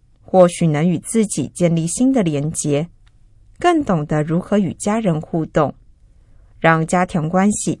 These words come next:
变得更和谐。这时候，非暴力沟通培训师建议寻找多种让自己保持能量饱满的方法。第一个步骤是要获得充分的休息，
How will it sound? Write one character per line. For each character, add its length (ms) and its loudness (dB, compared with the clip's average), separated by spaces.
变 160 2
得 140 2
更 220 0
和 260 -2
谐。 440 -2
这 160 2
时 200 -4
候， 320 0
非 180 2
暴 180 0
力 120 0
沟 200 2
通 180 -4
培 180 -4
训 240 0
师 340 -2
建 280 2
议 120 2
寻 260 -4
找 240 2
多 160 0
种 200 0
让 180 0
自 260 -2
己 280 -6
保 140 0
持 200 -6
能 280 0
量 200 2
饱 220 -4
满 180 2
的 80 2
方 280 -4
法。 320 -8
第 220 2
一 60 0
个 160 0
步 240 0
骤 320 0
是 180 -4
要 160 6
获 220 2
得 180 -2
充 240 0
分 160 0
的 80 2
休 300 2
息， 320 -4